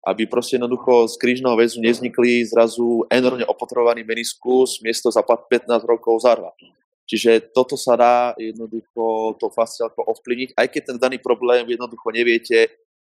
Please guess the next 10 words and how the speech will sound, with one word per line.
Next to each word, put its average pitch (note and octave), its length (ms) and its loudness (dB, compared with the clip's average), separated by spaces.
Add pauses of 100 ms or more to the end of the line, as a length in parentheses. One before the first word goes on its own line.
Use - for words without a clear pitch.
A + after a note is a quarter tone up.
(220)
vy B2 320 2
ako G#2+ 160 -4
fyzioterapeuti A2 800 -2
vyriešiť G#2 500 -2 (140)
v - 240 -20
podstate - 400 -4
ničím. F#2 400 -10 (400)
Čiže A2+ 160 0
tá A2+ 160 2
kombinácia A2+ 1040 2